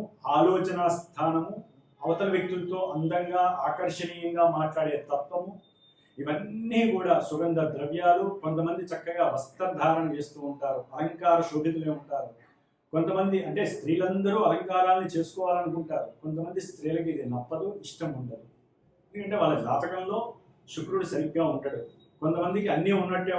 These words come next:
ఉంటే ఏది అనుభవించలేరు. చక్కటి భార్య ఉంటుంది, కానీ వారి మధ్య అన్యోన్యత లోపత్వం ఉంటుంది,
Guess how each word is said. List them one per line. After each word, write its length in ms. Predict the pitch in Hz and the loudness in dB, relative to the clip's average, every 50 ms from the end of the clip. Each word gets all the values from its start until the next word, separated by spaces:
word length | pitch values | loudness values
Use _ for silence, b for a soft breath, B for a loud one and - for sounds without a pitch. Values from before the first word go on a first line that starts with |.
| 170 | 2
ఉంటే 180 | 165 160 - 185 190 151 147 139 147 156 | 0 0 -2 -4 -6 -6 -4 -2 2 2
ఏది 280 | 165 170 180 175 165 165 - | 2 2 2 0 0 0 0
అనుభవించలేరు. 640 | 147 147 - 156 156 156 147 - 143 135 131 135 - - - | -2 -2 -2 0 0 0 -2 -4 -8 -10 -10 -10 -10 -12 -16
చక్కటి 280 | - - 165 160 165 156 - - | -12 -8 -2 0 0 0 0 0
భార్య 240 | 139 160 165 185 180 180 180 | 0 2 2 2 0 -2 -4
ఉంటుంది, 400 | 165 160 165 151 147 143 131 123 - - - _ _ _ _ _ _ _ _ | -6 -6 -8 -8 -6 -8 -8 -10 -10 -12 -18 _ _ _ _ _ _ _ _
కానీ 260 | 135 151 160 185 170 131 - - - - - _ - | 2 4 4 4 4 2 0 0 -4 -10 -16 _ -2
వారి 160 | 139 143 143 147 | 0 2 2 2
మధ్య 200 | 143 - - 165 175 - - | 0 0 0 0 0 0 0
అన్యోన్యత 480 | - 147 156 165 170 170 170 170 170 165 139 - | -2 0 0 0 2 2 2 0 0 0 -2 -2
లోపత్వం 440 | - - - 175 175 - 160 160 156 151 | -2 0 -2 -2 -4 -4 -4 -2 -2 -2
ఉంటుంది, 340 | 143 139 - 139 143 156 | -2 -4 -8 -8 -6 -4